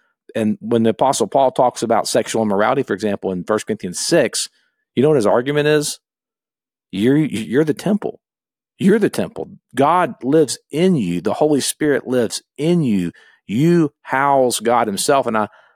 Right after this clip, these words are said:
I think about, like, what would we, I heard Francis Chan do this at a, the event I was at recently.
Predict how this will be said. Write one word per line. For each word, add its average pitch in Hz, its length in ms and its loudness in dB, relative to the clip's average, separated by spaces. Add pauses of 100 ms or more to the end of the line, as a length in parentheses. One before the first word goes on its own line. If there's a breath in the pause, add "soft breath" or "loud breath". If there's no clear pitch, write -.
(180 soft breath)
I 107 80 0
think 151 240 0
about, 123 360 0
like, 107 260 0
what 127 260 0
would 127 120 0
we, 113 180 2 (100)
I 117 80 -2
heard 135 240 -2
Francis 120 480 -4 (180)
Chan 117 300 0
do 98 100 2
this 95 240 -2
at 92 80 0
a, 87 140 -4 (400)
the 104 80 -2
event 98 260 0
I 101 60 -2
was 98 180 -2
at 95 160 2
recently. 92 540 -4